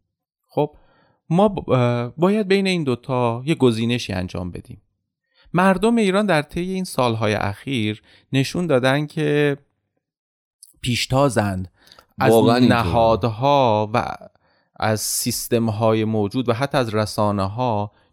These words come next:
Speaker 1: جلوترند
Speaker 2: بله، بله،
Speaker 1: و
Speaker 2: کاملاً.
Speaker 1: حرف هر کسی رو نمیپذیرند. اما این رو هم باید بپذیریم که به هر حال، اه،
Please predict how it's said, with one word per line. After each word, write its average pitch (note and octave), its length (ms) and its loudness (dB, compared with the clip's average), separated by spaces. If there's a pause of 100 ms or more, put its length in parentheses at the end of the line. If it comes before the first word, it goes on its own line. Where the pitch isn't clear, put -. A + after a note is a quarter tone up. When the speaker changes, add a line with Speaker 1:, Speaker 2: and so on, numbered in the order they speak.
(140)
Speaker 1:
جلوترند A2+ 1000 2 (140)
Speaker 2:
بله، G#2 380 4
بله، G2 280 2
Speaker 1:
و G2+ 80 -6
Speaker 2:
کاملاً. G#2 420 0
Speaker 1:
حرف D3 580 -4
هر C#3+ 340 -2
کسی C#3 400 -4
رو C3 120 -4
نمیپذیرند. B2 1040 -6 (160)
اما G#3 340 0
این G#3 160 -4
رو G3 80 -2
هم F#3+ 160 -4
باید F3 300 -2
بپذیریم G#2 720 -6 (400)
که C#3 100 -8
به C3 100 -2
هر B2+ 260 0
حال، B2+ 540 0 (640)
اه، G#2+ 360 -4